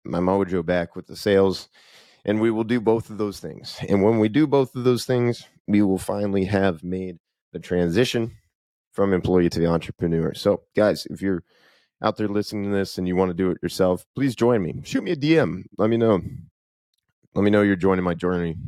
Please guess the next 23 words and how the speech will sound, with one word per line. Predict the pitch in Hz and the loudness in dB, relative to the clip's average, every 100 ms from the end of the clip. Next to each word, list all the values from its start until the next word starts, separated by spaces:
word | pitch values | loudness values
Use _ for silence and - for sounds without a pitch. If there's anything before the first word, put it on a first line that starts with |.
| - | -10
And, | 92 90 | -2 0
um, | 87 85 82 | 2 0 -2
I'd | 80 90 - - | -4 -6 -6 -2
love | 90 87 | 0 0
to | 82 _ | -8 _
help | 98 95 95 | -6 -4 -2
you | 92 90 - | -2 -2 -6
if | 87 | -4
I | 85 | -2
can, | - 95 92 | 0 2 2
keep | 90 82 | -2 -4
you | 90 | -2
accountable, | 82 92 90 90 87 90 | -2 0 -2 0 2 2
give | 90 87 | 2 -2
you | 90 | 0
whatever | 107 110 110 | 2 2 0
I | 107 | 0
need, | 101 95 - | -2 -6 -6
or | 90 | -2
whatever | 95 101 98 | 2 2 2
you | 92 | 0
need, | 92 104 - | 0 -2 -4
really. | - 87 - | -2 -2 -2